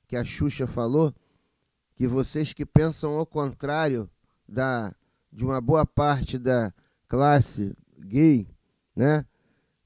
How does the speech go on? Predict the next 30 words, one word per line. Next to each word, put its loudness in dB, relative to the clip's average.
que -2
ela 4
não 0
quer -2
saber -2
de -4
vocês, 0
olha -2
o -8
que, -8
que -6
ela 4
falou 2
pra, -2
pra, -8
de -8
vocês, 2
dos -4
próprios 0
gays -2
que -12
pensam 2
ao -10
contrário. -2
E 0
aí, 4
se -4
você 2
é 4
homossexual 6